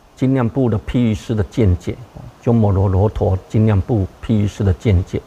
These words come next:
所以说，他的目的是为了统一论说一切有部啊，或者说部派佛教的这个论点的一个分歧，而来做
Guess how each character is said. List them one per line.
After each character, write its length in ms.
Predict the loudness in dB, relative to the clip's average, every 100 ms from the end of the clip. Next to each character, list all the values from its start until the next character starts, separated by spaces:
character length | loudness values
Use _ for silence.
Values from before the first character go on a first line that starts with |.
| -14 -20 -20 -20 -20 -20 -20 -20
所 240 | -2 2
以 160 | 4 4
说， 420 | 2 4 4 2 -2 -14 -20 _ _ -20 -20 _ _ _
他 140 | 0
的 100 | 2
目 220 | 4 4 4
的 160 | 2
是 160 | 2 2
为 160 | 2
了 100 | 2 0
统 340 | 0 -2 -2
一 220 | -4 -4
论 400 | 0 0 2 -2 -4 -14 _ -20
说 220 | 0 0
一 40 | 2
切 180 | 0 0
有 220 | 0 -4
部 320 | -4 -4 -2
啊， 120 | -2 -6 -16 -8
或 180 | -4 -2
者 60 |
说 120 | 0 -2
部 240 | 0 0
派 200 | 2 0
佛 260 | 0 -2 -2
教 320 | 0 2 0 -6 -20 -20 _
的 100 | -2
这 100 | 0
个 280 | 0 2 2
论 280 | 2 2 2
点 220 | 2 0
的 120 | 0 0
一 40 |
个 140 | 0
分 260 | 0 0 0
歧， 300 | -2 -2 -2
而 140 | 0 0
来 180 | 0 -2
做 280 | -2 2